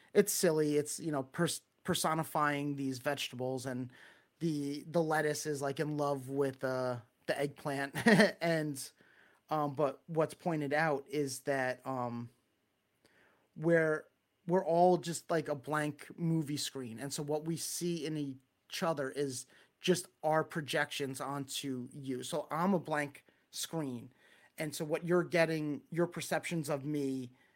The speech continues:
are from your projections onto me, and my projections onto you is how I'll see you.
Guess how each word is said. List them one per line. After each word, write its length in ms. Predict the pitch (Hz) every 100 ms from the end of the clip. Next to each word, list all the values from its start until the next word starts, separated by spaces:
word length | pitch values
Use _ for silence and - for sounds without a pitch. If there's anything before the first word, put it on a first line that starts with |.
| _ _ _ _ _ _ _
are 140 | 151
from 360 | 139 - 143 135 -
your 360 | 151 156 151
projections 640 | 147 156 131 143 135 147 135
onto 320 | 131 131 123
me, 160 | 123
and 300 | 123 127 123
my 200 | 135 131
projections 540 | 127 139 131 123 135 131
onto 320 | 131 123 -
you 180 | 160 143
is 120 | 127
how 160 | 135 120
I'll 260 | 123 117
see 220 | 127 -
you. 400 | 135 139 156 120